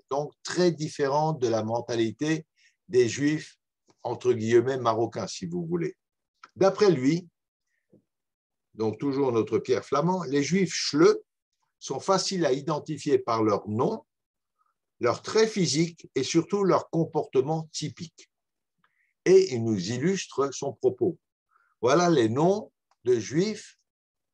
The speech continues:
berbères d'origine. Abergel,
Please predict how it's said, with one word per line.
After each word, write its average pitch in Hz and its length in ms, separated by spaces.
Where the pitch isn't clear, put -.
berbères 135 580
d'origine. 95 580
Abergel, 135 720